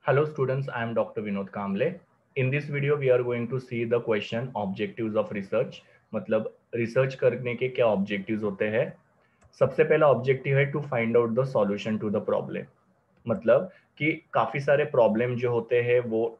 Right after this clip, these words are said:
time and again हम लोग को face करने पड़ सकते हैं। जैसे मैंने आप लोगों को introduction video के अंदर advertising में बताया था कि किस तरीके से एडवर्टाइजमेंट में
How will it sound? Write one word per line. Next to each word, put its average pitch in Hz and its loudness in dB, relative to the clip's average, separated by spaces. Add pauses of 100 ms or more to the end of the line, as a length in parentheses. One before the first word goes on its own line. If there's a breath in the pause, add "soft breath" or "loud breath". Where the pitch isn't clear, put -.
time 107 0
and 120 -2
again 113 0
हम 110 -2
लोग 107 -2
को 120 -4
face 107 -6
करने 110 0
पड़ 107 -2
सकते 113 -4
हैं। 123 0
जैसे 110 -4
मैंने 107 -2
आप 101 -6
लोगों 107 -2
को 120 -2 (280 loud breath)
introduction 131 2
video 117 0
के 123 -4
अंदर 123 2
advertising 113 0
में 113 -4
बताया 104 0
था 127 -2
कि 135 -8
किस 143 -6
तरीके 127 0
से 123 -2
एडवर्टाइजमेंट 117 -2
में 113 -2